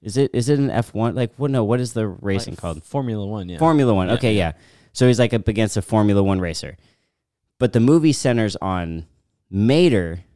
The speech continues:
Speaker 1: because Mater stumbles into, like, this secret agent,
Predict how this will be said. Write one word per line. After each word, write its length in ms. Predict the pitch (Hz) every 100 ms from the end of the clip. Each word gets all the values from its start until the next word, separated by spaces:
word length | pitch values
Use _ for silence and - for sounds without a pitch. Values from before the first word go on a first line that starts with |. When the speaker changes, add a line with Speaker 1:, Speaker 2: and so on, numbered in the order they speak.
| -
Speaker 1:
because 300 | 104 107 98
Mater 320 | 110 131 139
stumbles 560 | - - 113 110 107 98
into, 680 | 104 98 - 107 98 95 -
like, 260 | 95 92
this 160 | - 95
secret 500 | - 131 123 110 107
agent, 560 | 104 107 98 101 92 -